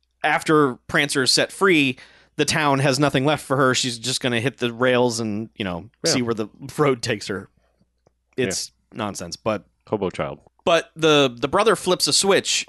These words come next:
Speaker 1: and has decided not to be shitty anymore. And
Speaker 2: Also, it's a fucking blizzard going on
Speaker 1: Uh,
Speaker 2: as she's
Speaker 1: yeah.
Speaker 2: leaving, too.
Speaker 1: Like, I, I don't even know how they can see each other.
Speaker 2: Mm-mm.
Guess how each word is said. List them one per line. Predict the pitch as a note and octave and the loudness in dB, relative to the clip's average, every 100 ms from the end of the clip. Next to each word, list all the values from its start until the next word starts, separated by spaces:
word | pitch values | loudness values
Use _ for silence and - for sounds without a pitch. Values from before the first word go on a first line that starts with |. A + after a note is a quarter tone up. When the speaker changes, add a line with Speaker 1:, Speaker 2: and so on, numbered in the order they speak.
| - | 0
Speaker 1:
and | C3+ C3 A#2+ A2 | 2 2 0 -4
has | A#2 B2 | -4 -4
decided | A#2+ - C#3 C3+ A#2+ | -2 0 2 2 0
not | B2 B2+ | -2 -4
to | |
be | A#2+ | -4
shitty | A2+ G#3+ D3+ | 0 2 4
anymore. | A2+ G#2 G2 F#2+ G2+ - | 2 0 -4 -4 -4 -4
And | G#2 G#2 B2 | -4 0 2
Speaker 2:
Also, | G3+ F3+ | 4 6
it's | D#3 B2+ | 6 4
a | |
fucking | - E3 A#2 F2 | 2 2 2 2
blizzard | A2 G#2 F#2 | 2 2 0
going | F2+ E2 E2 | 0 0 0
on | D#2+ D#2+ - | -2 -4 -4
Speaker 1:
Uh, | |
Speaker 2:
as | G#2+ G2+ | -2 2
she's | G3 | 2
Speaker 1:
yeah. | A#2+ G2 | 2 0
Speaker 2:
leaving, | F2 E2 | -2 -4
too. | F#2 F2 | -4 -2
Speaker 1:
Like, | D3+ - | -2 -2
I, | D#3+ - | -6 -2
I | D#3+ | 0
don't | D#3+ E3+ | 2 2
even | D3+ | 0
know | C3 | -2
how | B2+ | -2
they | A#2+ | -4
can | A2+ | -4
see | - - A#2 | -4 -2 -4
each | G2 G#2 | -6 -8
other. | F2 E2 | -10 -12
Speaker 2:
Mm-mm. | F2+ D2 | -12 -14